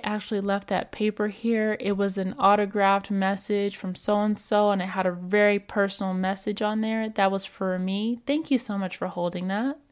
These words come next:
You know it's yours. It has you written all over it." And he's like, "Okay,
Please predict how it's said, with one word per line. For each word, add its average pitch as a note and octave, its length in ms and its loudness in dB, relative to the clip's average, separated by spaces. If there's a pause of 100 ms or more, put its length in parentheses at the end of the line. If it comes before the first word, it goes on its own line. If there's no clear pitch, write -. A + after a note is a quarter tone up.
(560)
You B3 160 10
know B3+ 300 10
it's - 240 0
yours. - 600 -12 (400)
It G#3+ 80 -2
has G#3+ 300 4
you A#3+ 180 4
written G#3+ 360 0
all G#3 240 0
over A#3+ 320 0
it." - 160 -8 (760)
And A#3+ 100 4
he's C#4 120 6
like, C#4+ 220 4
"Okay, G#4+ 380 4